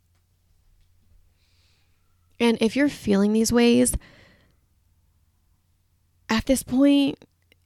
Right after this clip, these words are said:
you're expanding. Like, your consciousness is expanding. You're feeling all these ways for a reason.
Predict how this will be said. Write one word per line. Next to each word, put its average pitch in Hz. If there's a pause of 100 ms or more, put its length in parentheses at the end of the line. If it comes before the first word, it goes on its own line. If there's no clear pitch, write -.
(120)
you're 233
expanding. 208 (760)
Like, 202
your 214
consciousness 202
is 196
expanding. - (560)
You're 220
feeling 240
all 220
these 202
ways 185
for 185
a 175
reason. 175